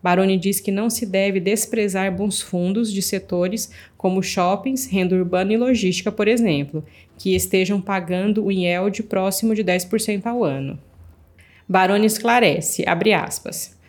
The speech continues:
"O tijolo tem um modelo de precificação diferente. Se você pega essa taxa de juros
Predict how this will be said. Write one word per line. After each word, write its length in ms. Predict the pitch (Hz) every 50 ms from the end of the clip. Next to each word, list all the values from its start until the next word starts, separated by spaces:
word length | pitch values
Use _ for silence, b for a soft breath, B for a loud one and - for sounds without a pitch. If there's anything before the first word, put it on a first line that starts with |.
| b b -
"O 80 | 190
tijolo 420 | 190 - 214 196 180 220 220 226 220
tem 220 | 220 233 220 214
um 40 | 214
modelo 380 | 214 208 196 180 190 202 208 208
de 120 | 190 196
precificação 720 | 202 - 190 196 196 - 220 214 - 196 190 - 214 196
diferente. 720 | 190 190 - - 233 240 240 185 - 175 156 - - - - _
Se 180 | - - - 190
você 300 | 180 196 190 - 233 226
pega 240 | 220 220 208 202 202
essa 180 | 202 - 196
taxa 260 | 190 - 185 180 - 185
de 160 | 165 175 175
juros 540 | 165 165 180 185 190 185 175 160 - B